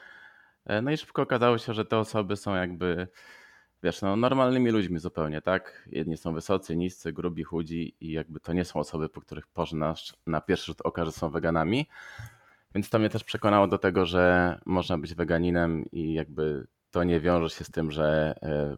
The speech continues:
będziesz miał jakieś kłopoty zdrowotne. No i tam poznałem swoją dziewczynę obecną i, i tak jakoś płynnie zacząłem przechodzić na,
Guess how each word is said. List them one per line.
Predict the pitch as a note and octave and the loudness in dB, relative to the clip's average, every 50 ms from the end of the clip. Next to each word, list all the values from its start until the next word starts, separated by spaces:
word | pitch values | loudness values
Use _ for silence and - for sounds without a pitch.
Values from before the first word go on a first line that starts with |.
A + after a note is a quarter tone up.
| - - | -10 -8
będziesz | C#2+ D2+ E2 E2+ D#2 D#2+ D#2+ - | -2 0 0 0 0 0 -2 -2
miał | E2+ D#2 | -2 -4
jakieś | - - - | -4 -6 -8
kłopoty | - - E2 - - D#2 - - | -6 -6 -4 -4 -4 -6 -6 -6
zdrowotne. | D#2 - D#2+ D2 D#2 D2+ - - B2+ D3+ D#3+ - - - - - - - - - - - _ _ _ _ - | -6 -4 -2 -2 -2 0 2 4 4 4 4 2 -4 -20 -20 -20 -20 -20 -20 -20 -20 -20 _ _ _ _ -6
No | D#3+ E3+ | -6 -2
i | |
tam | E3+ G3 E3+ B2 | -2 -2 0 0
poznałem | D3 B2+ B2 B2 A#2+ A2+ | 0 2 2 2 2 2
swoją | - - A2 G#2 G2 | 2 0 0 2 2
dziewczynę | F2 F#2 F2 - - G#2 A2 G#2 | 0 -2 -4 -4 -2 0 2 2
obecną | G2+ F#2 F2 G2 - - - F#2+ F#2 F2+ F2 E2+ D2 - - - | 2 2 0 -2 -2 -4 -2 0 0 2 0 0 -4 -6 -8 -8
i, | E2 D#2+ D#2 D#2 - - - | -6 -6 -6 -6 -8 -8 -8
i | D#2+ - | -8 -6
tak | - E2 - | -4 -4 -4
jakoś | - - - E2 - | -4 -4 -4 -6 -8
płynnie | - - F#2+ F#2 F2+ F2+ F2 E2 | -4 0 2 4 4 4 2 2
zacząłem | E2 D#2+ - - E2+ E2+ | 0 -2 -2 -2 -2 -2
przechodzić | D#2+ - - - F#2 D#2+ D2 - - | -4 -4 -6 -6 -6 -6 -6 -8 -8
na, | D#2+ | -8